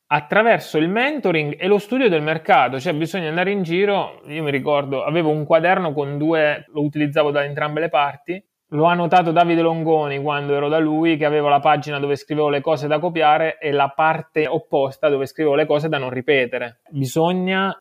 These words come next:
aprire gli occhi e essere delle spugne. Studiare non significa solo prendere dei libri.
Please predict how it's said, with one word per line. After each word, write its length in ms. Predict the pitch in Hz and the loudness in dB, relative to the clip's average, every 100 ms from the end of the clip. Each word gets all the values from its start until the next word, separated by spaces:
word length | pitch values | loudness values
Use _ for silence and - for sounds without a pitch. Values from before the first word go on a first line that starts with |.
| _ | _
aprire 400 | 131 151 175 175 | -2 2 4 4
gli 140 | 180 | 4
occhi 420 | 151 151 - 185 | 4 2 -2 0
e 40 | 160 | 2
essere 300 | 147 - 139 | 0 -2 -4
delle 180 | 131 120 | -2 -4
spugne. 520 | - 160 131 120 110 | -2 -2 -2 -8 -12
Studiare 420 | - 147 170 135 | -6 2 4 2
non 140 | 127 | -2
significa 380 | 127 170 143 135 | -6 -4 -2 -2
solo 180 | 127 131 | -2 -4
prendere 320 | 135 131 123 | -4 -6 -6
dei 140 | 123 127 | -4 -4
libri. 360 | 117 113 110 | -6 -10 -16